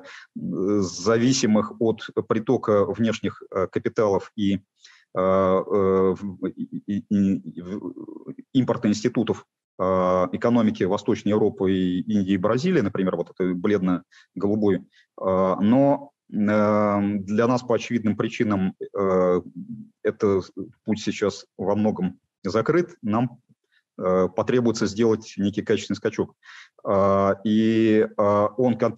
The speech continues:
кон-, кон-, кон-, конечно, потребует и, э, некого очень тщательного работы с внешнеэкономическим окружением, а, потому что,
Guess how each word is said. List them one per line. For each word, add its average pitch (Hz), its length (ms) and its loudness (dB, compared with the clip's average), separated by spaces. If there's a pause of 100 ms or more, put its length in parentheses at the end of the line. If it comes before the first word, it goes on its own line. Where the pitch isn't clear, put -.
(100)
кон-, 123 160 0
кон-, 123 200 0
кон-, 117 200 0 (120)
конечно, 123 460 0
потребует 104 600 0 (100)
и, 101 520 2 (300)
э, 92 360 4 (300)
некого 107 680 2
очень 120 280 2
тщательного 104 520 2
работы 110 340 0
с - 160 -6
внешнеэкономическим 110 880 0 (240)
окружением, 104 640 0 (600)
а, 98 320 2
потому 107 420 0
что, 110 440 2